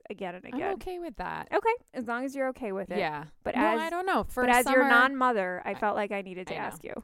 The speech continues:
Speaker 2: Um, as my surrogate Jewish mom,
Speaker 1: <laughs>
Speaker 2: I just, I feel like it's worth it.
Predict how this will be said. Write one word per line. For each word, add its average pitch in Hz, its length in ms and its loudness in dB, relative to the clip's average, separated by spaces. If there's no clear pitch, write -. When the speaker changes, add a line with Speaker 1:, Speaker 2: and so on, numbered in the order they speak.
Speaker 2:
Um, 196 340 -4
as 185 140 -10
my 170 320 -8
surrogate 175 400 -8
Jewish 175 300 -8
mom, 156 180 -6
Speaker 1:
<laughs> - 240 0
Speaker 2:
I 254 520 0
just, 339 420 -6
I 240 80 -4
feel 277 220 -8
like 269 160 -8
it's - 180 -10
worth 262 240 -8
it. 151 240 -8